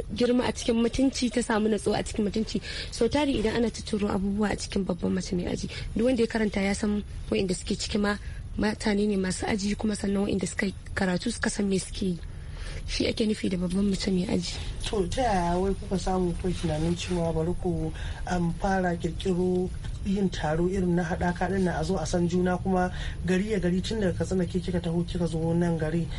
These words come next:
Speaker 2: da sanin iyaye kika zo?
Speaker 1: Eh, gaskiya da sanin iyaye.
Speaker 2: Me za ki ƙaru da shi idan kuna yin irin wa'annan tarurruka?
Speaker 1: Eh, gaskiya abin nan,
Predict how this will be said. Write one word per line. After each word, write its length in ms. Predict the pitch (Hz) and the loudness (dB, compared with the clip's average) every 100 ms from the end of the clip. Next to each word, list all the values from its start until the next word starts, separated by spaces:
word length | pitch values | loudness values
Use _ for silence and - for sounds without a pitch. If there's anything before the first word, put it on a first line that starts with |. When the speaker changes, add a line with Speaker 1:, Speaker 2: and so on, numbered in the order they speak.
| - - - | -4 -2 0
Speaker 2:
da 260 | 165 156 156 | 2 0 0
sanin 320 | 226 233 220 | -2 0 0
iyaye 340 | 226 208 214 | 0 2 0
kika 220 | - 233 | -2 -2
zo? 120 | 196 - - - - - - - | -2 -2 -4 -4 -6 -4 -4 0
Speaker 1:
Eh, 200 | 220 214 | 2 2
gaskiya 340 | 208 233 - 247 | 2 0 0 0
da 60 | |
sanin 300 | 214 202 185 | 2 2 2
iyaye. 200 | - 180 196 | 2 2 2
Speaker 2:
Me 60 | 202 | 4
za 140 | 226 233 | 2 2
ki 100 | 160 | 0
ƙaru 260 | 175 180 | -2 0
da 80 | 180 | 0
shi 160 | - 175 | -2 -2
idan 320 | 170 170 175 | 0 0 0
kuna 260 | 185 175 165 | 0 0 0
yin 100 | 160 | 0
irin 160 | 160 | 0
wa'annan 480 | 156 151 151 156 151 | 0 0 0 0 -2
tarurruka? 520 | - 156 156 165 156 151 - - - - - - | -2 0 0 0 -2 -4 -2 -2 -2 -4 -4 0
Speaker 1:
Eh, 140 | 220 247 | 2 2
gaskiya 380 | - - - - | 2 0 0 0
abin 180 | 202 233 | 0 0
nan, 180 | 214 | 0